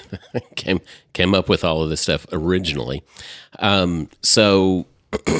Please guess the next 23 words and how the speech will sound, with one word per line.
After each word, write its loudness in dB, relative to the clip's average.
I -4
believe 2
there 2
are, 0
there's 0
kind 2
of -4
two 2
separate -2
sides 2
of, -8
of -8
what -2
Darwin -2
kind -6
of -14
proposed, -6
uh, -2
one 0
being 2
natural -2
selection, -2
um, -8